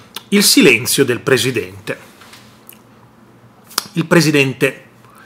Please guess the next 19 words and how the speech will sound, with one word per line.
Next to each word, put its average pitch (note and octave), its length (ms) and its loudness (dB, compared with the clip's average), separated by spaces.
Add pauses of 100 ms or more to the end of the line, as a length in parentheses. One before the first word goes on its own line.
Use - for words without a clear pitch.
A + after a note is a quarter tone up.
(120)
Sergio B2+ 500 0
Mattarella, G#2 760 -4 (600)
presidente D3 640 2
della A#2+ 200 2
Repubblica, D#3 800 2 (840)
capo A3 720 2
del C#3 360 2
Consiglio G#3 960 0 (180)
Superiore C3 760 0 (920)
della C#3 300 4
Magistratura. C3 760 -6 (1700)
Non F#3+ 220 6
è C4+ 60 4
intervenuto A3+ 1040 0
all'assemblea C3 680 0
del A#2 160 -2
C C3 280 -2
S - 180 -4
M A2+ 420 -6